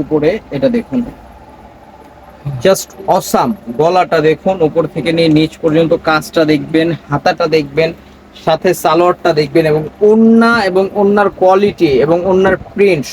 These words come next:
সব কিছু দেখতে হবে। কারণ আপনি যদি ব্যবসার জন্য নেন, আপনি কি প্রোডাক্ট নিচ্ছেন ওয়ান ইয়ার্স থেকে, ওয়ান ইয়ার্স আপনাকে কি ধরনের, এ, মানে কালেকশন প্রোভাইড করতেছে, এটা আপনার বোঝার একটা বিষয় আছে, ঠিক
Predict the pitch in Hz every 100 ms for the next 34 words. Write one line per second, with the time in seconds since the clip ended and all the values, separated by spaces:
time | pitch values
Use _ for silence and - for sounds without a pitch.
0 | - 220 220 240 233 226 143 175 - 226
1 | 175 139 123 156 175 185 - - - -
2 | - - - 165 - 214 233 233 190 185
3 | 220 175 170 - 233 214 220 208 185 160
4 | 160 - - 240 240 208 214 220 190 -
5 | 175 170 196 - 226 180 135 139 151 175
6 | 190 180 - 170 165 147 156 185 185 196
7 | - 185 - 202 185 190 196 175 - -
8 | 170 156 151 151 156 160 160 160 196 170
9 | 165 175 185 185 - 165 156 131 - -
10 | - - 156 196 196 196 151 170 196 196
11 | - 185 151 165 - 156 131 - - -
12 | - - -